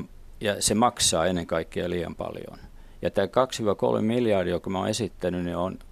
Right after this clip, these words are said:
varovainen alakantissa. Todennäköisesti nämä kerrannaisvaikutukset ovat huomattavan isompia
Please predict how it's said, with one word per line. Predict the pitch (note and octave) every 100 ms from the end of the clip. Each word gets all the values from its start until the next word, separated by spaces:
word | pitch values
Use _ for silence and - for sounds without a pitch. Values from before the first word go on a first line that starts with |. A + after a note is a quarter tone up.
| - -
varovainen | G#2 B2+ A#2+ G2 F2+ F2 E2 -
alakantissa. | A2 A#2 G#2+ G#2+ G#2 F#2 F#2 - - -
Todennäköisesti | - A2 G#2 G2 F#2+ F2 F2 - F2
nämä | E2+
kerrannaisvaikutukset | - G#2 F#2+ F2+ D2+ D2+ - F2+ F2 E2+ E2+ - E2+ - - - - - -
ovat | - D#2 -
huomattavan | F#2+ F2 - - - - - - -
isompia | - - F2 - -